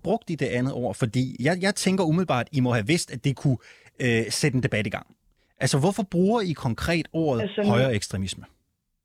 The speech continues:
Speaker 2: Nu er det jo ikke noget nyt, at folk på Twitter, der er på højrefløjen, er sure på, på, på venstrefløjen over de ting, de skriver på Twitter.
Speaker 1: Ja.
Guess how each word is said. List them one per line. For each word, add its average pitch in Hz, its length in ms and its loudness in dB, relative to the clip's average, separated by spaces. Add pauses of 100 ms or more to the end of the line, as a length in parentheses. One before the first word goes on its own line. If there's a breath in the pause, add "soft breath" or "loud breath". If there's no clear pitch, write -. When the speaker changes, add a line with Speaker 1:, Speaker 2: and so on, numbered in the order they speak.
(280)
Speaker 2:
Nu 196 120 2 (140)
er 214 140 0
det 269 120 0
jo 214 140 0
ikke 202 260 -2
noget 190 300 4
nyt, 190 220 2 (300)
at 190 120 0 (140)
folk - 320 -4
på 190 240 -2 (300)
Twitter, 190 400 0 (260)
der 175 180 0 (420)
er 180 240 0
på 202 60 -2
højrefløjen, 180 840 0 (140)
er 185 100 2 (180)
sure 202 440 0 (120)
på, 190 100 0 (480)
på, 185 260 0 (120)
på 208 80 0
venstrefløjen 175 920 0 (420)
over 170 180 2
de 196 260 0
ting, - 260 -4
de 185 140 2
skriver - 300 -4
på - 140 -14
Twitter. 151 340 -2 (260 loud breath)
Speaker 1:
Ja. - 160 -2